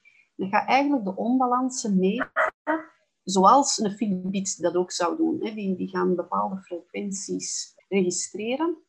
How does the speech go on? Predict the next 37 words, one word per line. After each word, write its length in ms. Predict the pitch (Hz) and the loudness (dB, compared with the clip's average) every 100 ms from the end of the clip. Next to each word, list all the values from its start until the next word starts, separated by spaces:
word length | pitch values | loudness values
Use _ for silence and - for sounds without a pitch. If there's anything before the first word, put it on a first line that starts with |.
| _ _ _ _ - | _ _ _ _ -6
Dat 140 | 190 196 | -2 0
gaat 120 | 233 | 2
dan 120 | 226 | 4
naar 180 | 214 196 | 4 6
een 140 | 185 | 4
softwareprogramma 1160 | 185 247 - 262 254 - 233 214 226 226 233 - - - _ | 4 -2 -2 -2 -2 -2 -2 0 -2 -2 -4 -8 -20 -20 _
en 100 | - | 0
dat 100 | 196 | 0
gaat 140 | 202 247 | 2 2
dan 240 | 226 196 | 2 2
tonen 580 | 202 196 220 233 233 - _ _ | -2 -2 0 2 0 -4 _ _
hoe 140 | 208 | 2
dat 120 | 220 226 | 4 4
het 160 | - | 0
gesteld 560 | 185 180 - 190 208 214 | -2 -4 0 0 -2 -6
is 260 | 208 196 | -4 -2
met 360 | 190 185 185 - | 2 2 2 -2
uw, 360 | - 349 339 339 - _ _ _ | -6 -4 -4 -6 -8 _ _ _
zowel 280 | - 185 196 | 0 4 8
uw 140 | 185 | 8
emotionele 800 | - 180 180 - 233 226 233 240 | 8 8 8 6 2 4 4 4
welzijn, 480 | 233 240 233 240 226 | 4 4 4 2 4
maar 200 | 190 185 | 4 2
ook 160 | 185 190 | -4 -4
uw 80 | |
fysieke 580 | 190 190 165 175 170 160 | -8 -4 -2 -2 -2 -2
lichaam. 520 | 165 180 170 175 170 _ _ _ _ | -2 -6 -6 -6 -12 _ _ _ _
Zit 220 | 190 190 | 0 4
er 160 | 185 - | 4 6
ergens 720 | 175 165 175 - - - - - _ | 2 4 0 -2 -6 -6 -10 -20 _
in 300 | - 180 175 - | 4 6 6 6
uw 180 | 180 160 | 4 6
waterhuishouding 1080 | 170 185 185 180 190 185 190 185 180 180 180 | 4 4 0 4 4 4 6 6 8 6 6
een 160 | 175 | 4
probleem, 760 | - 180 170 180 180 - - - | -2 -4 2 6 8 6 4 2
in 160 | 349 339 | 2 6
uw 320 | 339 339 | 6 4